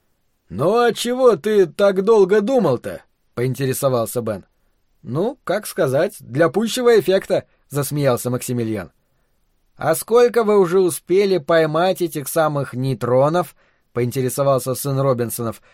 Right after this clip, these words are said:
По всей видимости, его не заинтересовал трюк с отгадыванием пароля, а больше беспокоили физические основы работы своего родственника. «С десяток. Установка оказалась на редкость эффективной».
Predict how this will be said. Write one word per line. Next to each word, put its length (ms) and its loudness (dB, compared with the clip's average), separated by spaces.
По 120 -6
всей 180 -8
видимости, 600 -6
его 300 0
не 180 0
заинтересовал 800 0
трюк 280 -2
с 60 -6
отгадыванием 680 0
пароля, 460 0
а 120 -6
больше 320 -2
беспокоили 640 -2
физические 800 -6
основы 420 -4
работы 440 -2
своего 340 0
родственника. 540 -8
«С 120 -18
десяток. 760 0
Установка 560 0
оказалась 520 0
на 160 4
редкость 420 0
эффективной». 600 -6